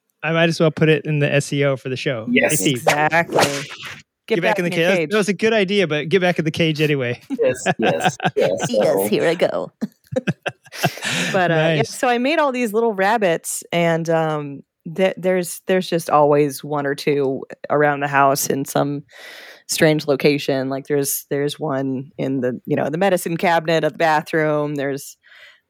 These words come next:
Speaker 3: there's one that was hanging out in the freezer for a while. He had a little, a little hat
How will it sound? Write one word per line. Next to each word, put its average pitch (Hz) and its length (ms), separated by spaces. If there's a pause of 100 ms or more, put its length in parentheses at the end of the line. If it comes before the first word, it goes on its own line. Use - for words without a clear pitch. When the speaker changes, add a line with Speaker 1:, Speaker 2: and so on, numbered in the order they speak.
Speaker 3:
there's 151 180
one 151 160
that - 100 (260)
was 165 180
hanging 170 320
out 160 140
in - 60
the 156 60
freezer 165 500
for 170 180
a 160 80
while. 156 380
He 160 160
had 170 140
a 160 60
little, 160 360
a - 60
little 156 160
hat 160 320